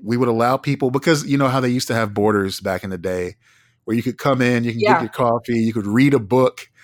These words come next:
Speaker 1: and nobody would, like, try to bully you out of there or anything like that. That was the
Speaker 2: Mm-hmm.
Speaker 1: idea. Basically, we would have copies of, of comics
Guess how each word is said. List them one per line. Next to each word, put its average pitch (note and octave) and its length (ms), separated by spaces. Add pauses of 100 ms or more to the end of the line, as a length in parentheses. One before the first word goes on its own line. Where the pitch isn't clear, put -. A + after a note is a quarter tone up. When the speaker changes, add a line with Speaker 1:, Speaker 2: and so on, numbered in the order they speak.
(260)
Speaker 1:
and A2 120
nobody B2+ 360
would, A#2+ 180
like, A2+ 220
try C3 140
to A#2 80
bully B2 300
you A#2 160
out A#2 160
of A#2 60
there G#2+ 140
or - 20
anything G#2+ 240
like G#2 180
that. G2+ 200 (420)
That B2 160
was C3 160
the C3 120
Speaker 2:
Mm-hmm. - 200
Speaker 1:
idea. F3 260 (480)
Basically, A#2+ 380
we A#2 120
would A#2+ 120
have A#2+ 300
copies B2 520
of, G#2+ 360
of G2 180
comics G#2+ 640